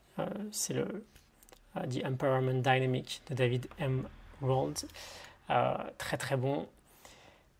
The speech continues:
Et je vais juste conclure avec cette citation de Mark Twain, qui me travaille <laughs> énormément en ce moment. Quand, euh, tu te retrouves, euh, du côté,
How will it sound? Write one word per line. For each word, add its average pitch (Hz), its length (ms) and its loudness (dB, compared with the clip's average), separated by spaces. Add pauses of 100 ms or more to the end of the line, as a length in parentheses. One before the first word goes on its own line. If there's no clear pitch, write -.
(440)
Et 233 100 12
je 180 80 10
vais 190 60 12
juste 175 160 6
conclure - 500 2 (160)
avec 139 520 4 (840)
cette - 200 -2
citation 196 380 -2 (220)
de 131 80 0
Mark - 200 0
Twain, 196 280 2 (200)
qui - 160 -8
me 127 200 -2
travaille 156 340 2
<laughs> 123 80 2
énormément 131 300 0
en 127 80 -2
ce - 140 -8
moment. 151 280 0 (680)
Quand, 233 300 4 (100)
euh, 143 120 6
tu - 120 -2
te - 80 0
retrouves, 143 500 2 (440)
euh, 123 120 2
du 117 140 -2
côté, 131 420 2